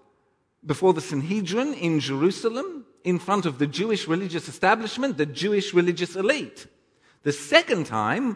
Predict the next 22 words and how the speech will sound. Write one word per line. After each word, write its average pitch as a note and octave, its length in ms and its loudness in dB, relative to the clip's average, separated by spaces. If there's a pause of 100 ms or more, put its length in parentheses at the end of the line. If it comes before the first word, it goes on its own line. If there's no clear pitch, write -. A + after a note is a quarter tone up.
(140)
was D3+ 180 -4
after D#3 260 0
his A2+ 200 -6
rescue G3+ 560 -4
and C#3 200 -6
transfer G#3+ 580 -6
to D3+ 120 -6
the C#3 100 -4
coastal C#3+ 400 -4
town B2+ 280 -4
of A#2 120 -10
Caesarea C#3 600 -2 (240)
in E3 160 -6
chapter B2+ 320 -8
twenty-four. A2 840 -4 (880)
And F#3 180 -2 (140)
so A3 260 6
this A3+ 400 -2
is A#3 160 0
the F3 120 4
third C#4 280 6
time. E3+ 240 2